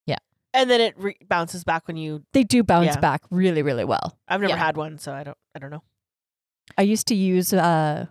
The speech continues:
Speaker 3: when I first started out at plants, I had a peace lily. And that's how I knew it was time to water everything else, is the peace lily was on the shelf.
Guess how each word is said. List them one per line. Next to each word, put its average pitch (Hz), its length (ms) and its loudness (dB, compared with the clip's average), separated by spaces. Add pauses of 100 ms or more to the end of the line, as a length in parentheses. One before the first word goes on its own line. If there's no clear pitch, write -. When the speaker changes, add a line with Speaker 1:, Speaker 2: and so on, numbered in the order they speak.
Speaker 3:
when 190 140 -2
I 170 80 2
first 214 220 -2
started 202 220 0
out 160 200 4
at - 80 -2
plants, - 520 -6 (160)
I 170 100 0
had 170 220 -2
a 147 60 -2
peace - 320 -4
lily. - 320 -8 (420)
And 185 160 2
that's 185 200 -2
how 214 100 2
I 214 80 4
knew 190 200 2
it 170 80 0
was 185 140 0
time 175 220 -4
to - 160 -8
water 156 300 2
everything 165 460 -4
else, 165 300 -6
is 185 120 -8
the 180 100 -8
peace - 320 -8
lily 190 220 -2
was 180 180 -2
on 160 120 0
the - 60 -6
shelf. 170 400 -8